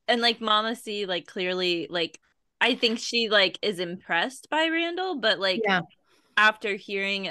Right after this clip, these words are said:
Speaker 1: more from Rebecca, she's like,
Speaker 2: Mm.
Speaker 1: "Oh, no, like, we can't get involved in this. It's gonna
Speaker 2: Right.
Speaker 1: tear Beth apart." I think that's what she's, like, afraid of. We'll
Speaker 2: Yeah. And we
Speaker 1: Yeah.
Speaker 2: also slyly, or at least I noticed this time, I don't know if I noticed it last time, we see Randall put a slice of lemon on Beth's tray.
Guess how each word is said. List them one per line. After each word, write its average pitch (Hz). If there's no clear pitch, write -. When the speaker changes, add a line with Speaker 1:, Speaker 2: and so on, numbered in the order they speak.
Speaker 1:
more 196
from 175
Rebecca, 165
she's 165
like, 196
Speaker 2:
Mm. 185
Speaker 1:
"Oh, 170
no, 160
like, 156
we 165
can't -
get -
involved 165
in 151
this. -
It's 170
gonna 160
Speaker 2:
Right. 180
Speaker 1:
tear 196
Beth 185
apart." 165
I 208
think 208
that's 175
what -
she's, 165
like, -
afraid -
of. -
We'll 170
Speaker 2:
Yeah. 220
And 233
we 254
Speaker 1:
Yeah. -
Speaker 2:
also 277
slyly, 185
or 208
at 185
least 220
I 208
noticed 165
this 160
time, 160
I 285
don't 302
know 262
if 247
I 196
noticed 180
it -
last -
time, 151
we 180
see 277
Randall 285
put 220
a 214
slice 190
of 175
lemon 180
on 175
Beth's 170
tray. 156